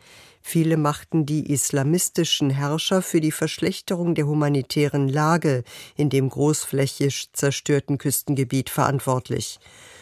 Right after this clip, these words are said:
Auf Plakaten sowie in Sprechchören hieß es etwa: „Hamas ist Terrorismus.“ Andere Plakate und Slogans warfen Israel vor, absichtlich Wohngebiete zu bombardieren.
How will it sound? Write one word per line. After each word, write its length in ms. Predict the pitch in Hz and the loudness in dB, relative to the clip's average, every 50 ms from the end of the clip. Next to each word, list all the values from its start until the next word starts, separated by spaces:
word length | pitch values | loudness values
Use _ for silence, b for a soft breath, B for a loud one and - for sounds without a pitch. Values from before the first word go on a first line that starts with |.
| B B B B | B B B B
Auf 240 | 170 180 170 - - | 2 2 2 2 0
Plakaten 540 | 196 190 185 - 208 208 220 - - 220 | 0 0 0 0 -2 -2 -2 -2 -2 -2
sowie 300 | 185 190 185 170 175 170 | 0 2 0 0 0 0
in 120 | 160 156 147 | 0 0 -2
Sprechchören 800 | - - - - 196 196 - - - - 156 156 151 165 160 160 | -4 -8 -6 -6 -4 -4 -4 -10 -2 0 0 2 2 2 2 2
hieß 240 | 156 151 151 - - | 2 2 0 0 0
es 140 | 151 - | -2 -2
etwa: 500 | - - 151 - - - 160 170 185 190 B B B B B B | 0 -2 -2 -2 0 2 2 2 2 0 B B B B B B
„Hamas 520 | - 160 151 143 147 175 196 - - - | 2 4 4 4 4 2 2 2 -2 -2
ist 320 | - - 180 - - - | 0 0 0 0 0 -2
Terrorismus.“ 1000 | - 165 151 143 151 160 151 175 196 - - - 131 123 123 - - - - - B B B B B B B B B | 0 0 0 0 0 -2 0 0 -2 -2 -2 -2 -2 -2 -2 -2 -6 -8 -8 -10 B B B B B B B B B
Andere 380 | 151 156 160 160 160 151 156 | 4 6 6 6 4 2 0
Plakate 600 | - - 160 156 - - 160 151 147 147 - - 147 | -2 0 -2 -2 -2 0 0 0 0 0 0 -2 -2
und 180 | - 147 147 | 0 0 0
Slogans 600 | - - - 147 143 147 139 160 151 139 - - | 0 0 2 2 2 4 4 2 2 2 0 0
warfen 360 | 135 127 131 - - - 135 - | 2 2 2 0 0 -2 -2 0
Israel 640 | - 196 214 - - - 139 127 - 143 143 143 | 0 -2 -2 -2 0 2 2 4 4 4 2 2
vor, 480 | - - - 165 170 190 196 - - - | -2 -2 2 2 4 4 2 2 2 0
absichtlich 800 | 156 147 - - - 147 131 - - - 160 165 - - 156 151 | 0 0 0 -2 -2 -2 -2 -4 -2 0 0 0 0 0 0 2
Wohngebiete 640 | 165 170 175 151 151 120 127 127 120 - 139 127 | 2 4 4 4 2 2 0 -4 -2 -2 -4 -4
zu 160 | - - 147 127 | -2 -2 -4 -2
bombardieren. 800 | - 139 131 131 123 139 123 135 131 131 123 127 120 117 - | 0 0 0 2 2 0 0 0 0 -2 0 0 -2 -4 -4